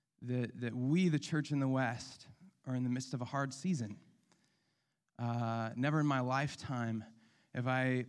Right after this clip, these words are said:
met with or have I heard stories from pastor or youth pastor after pastor of just hearing about how divided their churches are in this last season. Uh, never before have I heard of so many stories of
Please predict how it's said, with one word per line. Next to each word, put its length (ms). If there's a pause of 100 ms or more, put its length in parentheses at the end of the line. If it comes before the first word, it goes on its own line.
(120)
met 360
with 360
or 80
have 120
I 80
heard 300
stories 760
from 280
pastor 680
or 160
youth 340
pastor 400
after 320
pastor 600 (380)
of 120
just 200
hearing 280
about 180
how 260
divided 560
their 140
churches 480
are 260 (400)
in 120
this 160
last 340
season. 340 (1200)
Uh, 440
never 200
before 380
have 100
I 120
heard 420
of 380
so 120
many 200
stories 600
of 300